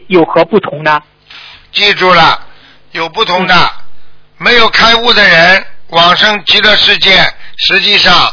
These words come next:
Speaker 2: 他也是小开悟。他开悟到天上之后，
Speaker 1: 哎。
Speaker 2: 他会在那个，呃，七宝池里洗个澡，然后呢，实际上把他的肉身的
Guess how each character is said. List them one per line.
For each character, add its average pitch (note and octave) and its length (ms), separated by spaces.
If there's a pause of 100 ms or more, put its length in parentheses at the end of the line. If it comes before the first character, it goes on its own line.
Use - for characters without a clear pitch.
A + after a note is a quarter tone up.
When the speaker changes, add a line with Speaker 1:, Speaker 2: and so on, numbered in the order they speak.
(300)
Speaker 2:
他 G3+ 340 (220)
也 D#3+ 260
是 D3+ 180
小 D3 240
开 F3 220
悟。 F3 300 (360)
他 G3+ 180
开 A#3 220
悟 B3 160
到 A3 200
天 G#3 240
上 G3+ 160
之 G#3 160
后， F#3 180
Speaker 1:
哎。 D#3+ 80
Speaker 2:
他 F3+ 140
会 F#3 160
在 F3 340 (300)
那 E3+ 120
个， F#3 120
呃， F3 580
七 - 180
宝 E3 200
池 F3+ 180
里 D#3+ 160
洗 - 220
个 E3+ 100
澡， C3 420 (440)
然 E3 160
后 G3 180
呢， F#3 140
实 F3+ 160
际 G3 100
上 F#3 160
把 D#3+ 140
他 E3 120
的 F3+ 140
肉 G3 180
身 F#3 200
的 F3 200